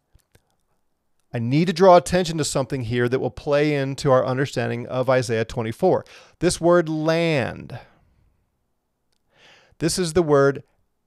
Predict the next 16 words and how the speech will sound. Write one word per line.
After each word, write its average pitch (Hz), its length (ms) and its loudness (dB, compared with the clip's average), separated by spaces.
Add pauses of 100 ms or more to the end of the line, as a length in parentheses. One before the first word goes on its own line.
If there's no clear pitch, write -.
(320)
eretz, - 800 0 (1040)
transliterated. 143 800 2
The 123 80 0
Hebrew 165 280 4
word 123 220 2
is 120 220 -4
eretz. 147 400 0
Transliterated, 135 800 0
it 117 120 -2
is 113 280 -6
E 147 240 -4
R 120 400 2 (480)
E 147 160 -4
T 143 260 -6
Z. 123 400 -8 (880)
Eretz. - 760 2